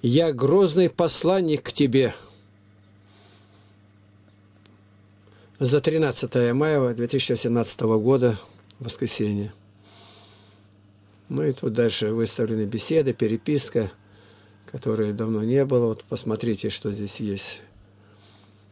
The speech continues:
"Не если это скорбь до смерти, когда приятель и друг обращается во врага".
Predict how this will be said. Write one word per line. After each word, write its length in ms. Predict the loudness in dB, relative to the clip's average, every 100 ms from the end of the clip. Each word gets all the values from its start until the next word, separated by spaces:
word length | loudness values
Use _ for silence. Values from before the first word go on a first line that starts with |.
| -20 -20 _ _ _ _ -20 -20 _ _ -10 0
"Не 120 | 4
если 300 | 4 4 2
это 180 | 4 2
скорбь 420 | 0 2 2 2
до 120 | 0
смерти, 500 | 0 2 2 2 -2
когда 300 | 0 2 2
приятель 640 | 2 2 4 2 2 2 2
и 60 |
друг 320 | 4 2 2
обращается 760 | 0 2 0 2 2 2 2 2
во 100 | 2
врага". 560 | 2 0 0 0 -2